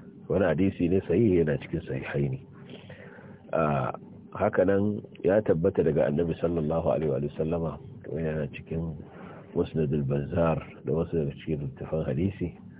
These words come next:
Manzo sallallahu alaihi wa sallam yana cewa, "من سره أن يتمثل له الرجال قياما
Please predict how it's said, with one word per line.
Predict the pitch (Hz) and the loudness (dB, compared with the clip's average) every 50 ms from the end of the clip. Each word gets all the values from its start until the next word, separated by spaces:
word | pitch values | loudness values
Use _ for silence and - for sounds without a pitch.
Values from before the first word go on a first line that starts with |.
| - - - - - - - | -18 -18 -18 -20 -20 -14 -8
Manzo | - 73 71 71 85 85 - | -6 -4 -2 0 0 0 0
sallallahu | - 85 85 82 78 73 78 80 78 78 62 | 0 0 2 2 2 2 2 0 2 2 0
alaihi | 64 78 80 76 71 | 2 2 0 0 -2
wa | - | -2
sallam | 82 78 76 78 78 | -4 -2 -2 -2 -2
yana | 76 78 76 73 73 - | -2 -2 -2 -4 -4 -4
cewa, | - 78 76 73 76 | -4 -2 0 0 0
"من | 73 73 73 73 | 0 -2 -4 -6
سره | 71 - 92 87 82 82 78 - 73 76 73 69 - - - - - - - - - - - - - | -2 -2 -2 0 0 0 0 2 2 0 0 -2 -6 -14 -18 -18 -18 -18 -16 -16 -18 -18 -10 -4 -2
أن | 78 78 | 0 0
يتمثل | 80 76 71 - 80 76 85 101 - - - 92 87 82 82 85 | 0 0 0 0 0 2 2 0 0 2 2 2 4 4 4 4
له | 92 87 82 | 4 4 2
الرجال | 73 73 76 73 65 82 87 87 82 80 | 0 0 -2 -2 0 2 2 2 2 0
قياما | 71 - - 78 80 90 101 98 95 95 | -2 -2 0 2 4 4 4 4 2 0